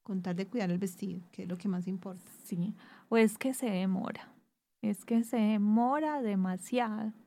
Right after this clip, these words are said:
Speaker 2: Pues claro, está aprendiendo,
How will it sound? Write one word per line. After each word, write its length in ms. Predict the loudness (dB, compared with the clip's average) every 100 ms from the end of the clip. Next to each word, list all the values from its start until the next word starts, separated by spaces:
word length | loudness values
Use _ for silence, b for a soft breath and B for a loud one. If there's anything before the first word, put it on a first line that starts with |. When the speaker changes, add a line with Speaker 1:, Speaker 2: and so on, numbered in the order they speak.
| -20 b b b _
Speaker 2:
Pues 160 | -20 -6
claro, 340 | -4 -2 -2
está 180 | -4 -6
aprendiendo, 920 | -6 -2 2 2 2 4 4 2 -2